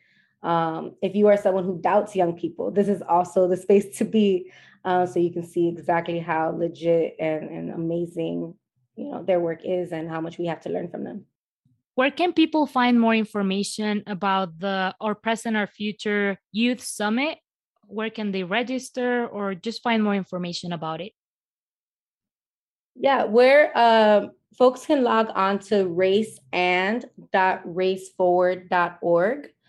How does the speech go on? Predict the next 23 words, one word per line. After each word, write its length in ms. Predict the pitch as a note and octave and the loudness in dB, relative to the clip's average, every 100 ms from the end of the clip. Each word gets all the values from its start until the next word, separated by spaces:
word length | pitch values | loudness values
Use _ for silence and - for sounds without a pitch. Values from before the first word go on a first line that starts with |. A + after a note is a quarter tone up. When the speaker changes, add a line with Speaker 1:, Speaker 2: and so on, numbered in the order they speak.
| _ _ _ _ _ G3 | _ _ _ _ _ -2
Speaker 1:
um, 640 | F#3 F3+ F3+ F3 F3 - - - | 2 2 2 0 -4 -10 -20 -2
for 500 | G3+ F#3 F3+ F3 F3 G3 | 2 6 6 4 2 0
more 200 | G3 F#3+ | 0 0
information, 920 | F#3 G#3 G#3+ B3 A#3 A#3 A3 G#3 G#3 | -2 0 2 2 2 0 0 2 0
to 120 | F#3+ | -2
get 260 | F3+ F#3 F#3 | -2 -2 -4
your 100 | F3 | -8
tickets. 560 | - A3 G#3+ G3+ G3 | -2 0 2 2 2
We 120 | G3 | 2
also 240 | F3+ F3+ F#3+ | 2 0 -2
have 280 | F#3 F3 - | -2 -2 -2
some 160 | F3 | -4
videos 640 | F#3 A3 A3 G#3 G#3 G#3 G#3 | 2 2 4 6 6 4 0
up 200 | G#3 G3+ G3+ | -2 -2 0
there 460 | G3 F#3+ F#3+ F#3 - _ _ - | 2 4 2 0 -8 _ _ -2
for 80 | |
you 100 | G#3 | 0
to 120 | G3 G3 | 0 -2
take 260 | F#3 - | -8 -4
a 60 | F#3 | -2
look 320 | F3+ F3+ F3+ | 0 0 0
at. 340 | F3+ F3 - - | -2 -2 -6 -8
Um, 640 | E3+ E3+ E3+ F3 E3+ E3+ | -4 -2 -2 -4 -8 -12